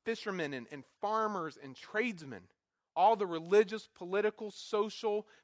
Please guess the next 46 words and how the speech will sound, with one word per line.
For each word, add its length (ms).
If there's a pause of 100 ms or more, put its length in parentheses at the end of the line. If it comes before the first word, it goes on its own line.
power 580 (220)
was 160 (100)
all 300 (120)
down 340
in 120
Judea. 480
All 220
the 100
elites 540
are 100
down 320
there, 360 (340)
not 340
in 140
Galilee. 720 (400)
And 80
to 60
try 200
to 80
help 260
you 120
understand 600
that 160
here 140
in 60
our 100
local 320
context, 640
so, 220 (240)
so 240
if, 140 (240)
if 200
Great 300
Neck 300
and 100
Hilltop 540
and 120
Town 320
Center 320
are, 280 (320)
are, 160
are 160
the 80
kind 180
of, 100
like, 140